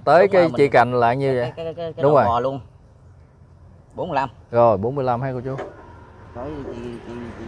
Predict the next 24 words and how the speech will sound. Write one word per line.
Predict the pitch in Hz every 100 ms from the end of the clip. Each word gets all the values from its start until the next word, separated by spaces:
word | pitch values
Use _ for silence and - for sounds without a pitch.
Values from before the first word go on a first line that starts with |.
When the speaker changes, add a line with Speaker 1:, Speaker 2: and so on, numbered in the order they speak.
| 117
Speaker 1:
Những | 120
cái | 160 175
mặt | 135 -
cắt | 202 208
nó | 196 170
thấy | 180 208
nó | 202 196
kéo | 196 196 220
rất | 247
là | 202
mạnh. | 131 113 - - - -
Speaker 2:
Đúng | -
rồi. | 131 110 - - - - - - - -
Speaker 1:
Nhưng | 120 127
mà | 113
cắt | 143 -
kéo | 151 165
rất | 165
là | 135
mạnh. | 104 107 - - - - _ _ - _ - - - - - - - - - - -
Đây. | - - - _ _ _ _ _ _ _ - _ _ _ _ _ _ _ _
Không | 135
phải | 131 135
cây | 143